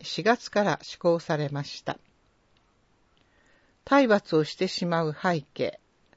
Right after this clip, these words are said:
子育ては本当に大変です。体罰をしてしまう親も様々な不安や悩みを抱えているのかもしれません。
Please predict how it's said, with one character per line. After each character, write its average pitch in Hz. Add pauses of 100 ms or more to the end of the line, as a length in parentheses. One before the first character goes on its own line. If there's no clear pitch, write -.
(600)
子 180
育 208
て -
は 165
本 226
当 226
に 214
大 190
変 170
で 160
す。 - (560)
体 240
罰 202
を 190
し -
て 233
し 226
ま 220
う 208
親 208
も 170 (280)
様 233
々 185
な 156
不 190
安 208
や 185 (160)
悩 214
み 254
を 160
抱 208
え 214
て 214
い 208
る 214
の 185
か -
も 190
し -
れ 160
ま 160
せ -
ん。 139